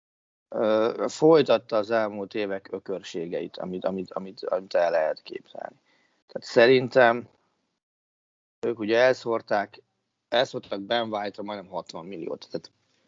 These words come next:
na. Tehát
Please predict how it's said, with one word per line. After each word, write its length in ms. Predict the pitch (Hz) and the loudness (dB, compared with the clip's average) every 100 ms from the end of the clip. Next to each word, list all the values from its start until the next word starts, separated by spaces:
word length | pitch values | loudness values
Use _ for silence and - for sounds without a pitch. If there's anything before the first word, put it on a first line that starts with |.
| _ | _
na. 380 | - 95 92 - _ _ _ _ _ _ _ _ _ _ _ _ _ _ _ _ _ | 0 4 4 0 _ _ _ _ _ _ _ _ _ _ _ _ _ _ _ _ _
Tehát 280 | - - - | -10 -10 -10